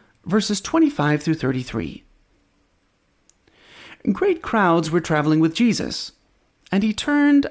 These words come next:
and addressed them. "If anyone comes to me without hating his father and mother, wife and children, brothers and sisters,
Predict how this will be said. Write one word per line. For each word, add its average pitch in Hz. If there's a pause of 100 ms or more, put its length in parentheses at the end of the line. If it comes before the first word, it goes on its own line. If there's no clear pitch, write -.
and 208
addressed 147
them. - (1040)
"If -
anyone 381
comes 233
to 160
me 156
without 160
hating 170
his 143
father 208
and 151
mother, 190 (360)
wife 262
and 165
children, 202 (360)
brothers 285
and 196
sisters, 233